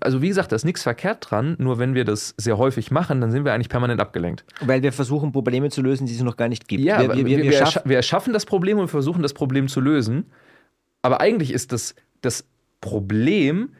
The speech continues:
Speaker 1: die Person, die dieses Problem erschafft und die Proble-, und die Person, die dieses Problem lösen will. Das ist ja das, das, das Spannende und auch das Paradoxe dabei.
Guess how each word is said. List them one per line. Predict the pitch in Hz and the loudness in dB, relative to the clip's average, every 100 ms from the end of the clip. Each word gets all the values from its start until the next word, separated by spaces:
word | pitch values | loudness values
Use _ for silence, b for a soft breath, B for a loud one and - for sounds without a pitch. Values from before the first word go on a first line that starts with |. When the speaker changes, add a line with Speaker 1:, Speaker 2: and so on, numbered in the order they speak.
| b | b
Speaker 1:
die | 117 156 | -4 -2
Person, | - 135 117 127 160 160 | -2 -2 0 0 0 0
die | 127 | 0
dieses | 120 117 127 | -2 -4 -6
Problem | 123 117 135 | -4 -2 0
erschafft | 110 - 165 - - - | -2 -2 -4 -6 -12 -4
und | 151 185 | -2 -2
die | 170 | -4
Proble-, | 139 151 135 135 135 | -4 -6 -2 -2 -2
und | 147 165 - 120 | -4 -4 -8 -8
die | |
Person, | 123 120 107 135 139 139 | -4 -2 0 0 0 -2
die | 117 | -4
dieses | 117 113 | -4 -4
Problem | - 117 117 117 | -2 -2 0 2
lösen | 127 110 | 2 0
will. | 95 - _ _ _ _ _ _ _ _ | -2 -6 _ _ _ _ _ _ _ _
Das | - - 135 | -6 -2 0
ist | 156 | 0
ja | 139 | 0
das, | 120 - | 0 -2
das, | - 117 - | -6 -8 -6
das | 113 | -8
Spannende | - 151 160 113 | -2 -2 0 0
und | 110 | -2
auch | 107 | -4
das | 117 | -8
Paradoxe | - 110 117 170 - 101 | -6 -4 -2 -2 -4 -4
dabei. | 98 98 | -2 -2